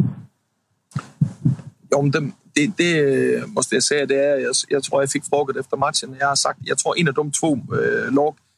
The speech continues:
kanske ska kvala. Eh,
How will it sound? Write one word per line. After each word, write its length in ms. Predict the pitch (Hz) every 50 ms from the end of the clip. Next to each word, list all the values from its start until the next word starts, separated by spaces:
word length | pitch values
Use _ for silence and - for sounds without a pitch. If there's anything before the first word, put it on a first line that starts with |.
| _ _ _
kanske 280 | - 143 151 147 - 139
ska 180 | - - 135 120
kvala. 440 | - - 147 143 151 160 160 147 120 - _ _ _ _ _ _ _ _ _ _ _ -
Eh, 1200 | 127 131 127 127 123 123 123 123 123 123 123 123 123 123 120 120 120 120 117 117 117 120 120